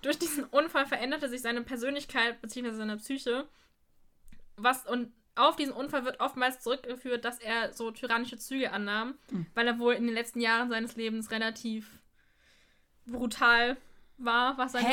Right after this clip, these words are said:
Speaker 2: ich
Speaker 1: Regentschaft
Speaker 2: find's aber auch
Speaker 1: anging
Speaker 2: schon
Speaker 1: und
Speaker 2: sehr, äh, tyrannisch, seine ganzen Pferde da umzubringen.
Speaker 1: Ja, also
Speaker 2: Die ganze Zeit und seine Frauen.
Speaker 1: Ja, deshalb wird das halt ein, ja, das mit den Frauen war ja teilweise erst danach.
Speaker 2: Teilweise.
Speaker 1: Ja, die, von der einen hat er sich ja scheiden lassen.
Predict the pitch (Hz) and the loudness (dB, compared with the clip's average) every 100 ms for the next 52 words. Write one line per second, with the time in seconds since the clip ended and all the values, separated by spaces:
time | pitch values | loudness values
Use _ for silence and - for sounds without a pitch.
0 | 254 233 262 269 220 226 170 254 254 233 | 4 4 4 4 6 6 8 6 4 4
1 | 226 220 208 190 - 254 233 202 240 247 | 6 4 4 -2 -2 0 2 4 2 0
2 | 240 220 220 220 240 214 220 302 262 170 | 0 0 2 0 -4 -2 0 2 4 4
3 | 190 208 196 - 247 247 233 190 240 262 | 4 0 -2 0 6 6 6 4 4 4
4 | 254 - 208 190 214 196 202 208 185 - | 2 2 2 2 4 2 4 2 2 -2
5 | 160 196 240 240 240 233 285 294 277 311 | -2 0 2 6 6 6 4 2 4 2
6 | 330 294 269 247 233 220 247 254 - - | 2 0 0 -6 -8 2 2 2 -4 -20
7 | - - 226 240 240 - 247 262 233 220 | -16 -10 -10 -6 -6 -4 -2 0 -2 -4
8 | 214 202 202 202 208 208 208 214 - - | -6 -6 -6 -8 -8 -8 -8 -10 -14 -20
9 | _ - - 214 220 208 170 170 170 170 | _ -20 -6 2 4 6 4 0 0 -2
10 | 165 170 - - 262 285 254 262 - 247 | -4 -6 -12 4 6 6 4 -2 0 4
11 | 302 254 339 370 330 311 311 311 339 220 | 8 8 8 4 2 -2 -2 -2 -2 -4
12 | 214 214 208 214 | -4 -6 -8 -8